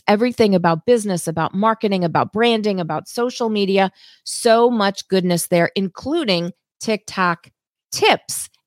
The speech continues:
and tricks and hacks. All sorts of stuff is there, and some Canva hacks as well. So my TikTok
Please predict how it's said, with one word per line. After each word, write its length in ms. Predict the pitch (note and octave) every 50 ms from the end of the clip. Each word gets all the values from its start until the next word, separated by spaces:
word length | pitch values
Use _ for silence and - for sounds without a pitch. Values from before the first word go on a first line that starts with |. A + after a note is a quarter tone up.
| _
and 200 | G3 G3+ G#3 G3+
tricks 540 | - - F4+ F#4 C#4 - - - - - - - _ _ _ -
and 240 | F#3+ G3 - G3+ G3+
hacks. 580 | G#3+ B3+ C#4+ D4 B3 F#3+ - - - - - - _ _ _ _ -
All 160 | G#3+ A#3 A#3+
sorts 360 | - - B3+ A#3 B3 - -
of 100 | G3+ E3
stuff 320 | - - - E3 D#3 - -
is 180 | D#3 D#3 -
there, 280 | - D#3+ D3+ C#3 C#3+ - _ _ _ _ _
and 300 | C#4 D#4+ E4+ C#4 A3+ G#3
some 200 | - - G#3+ G#3+
Canva 380 | G3 - A3+ A3 A3+ A3 A3+ G3
hacks 320 | F#3 F3+ E3 E3+ - -
as 120 | F3 D#3 -
well. 280 | F3+ F#3+ F#3+ E3+ D#3
So 480 | - - - - A#3+ G#3+ G#3+ G#3 G3 - _ _ _ _ _ _ _ _ _ _ _ -
my 260 | G3 A#3+ C#4 D#4 E4
TikTok 880 | D#4+ - - D4+ E4+ E4+ _ - A#3 G3+ E3+ E3 D#3+ E3 - - -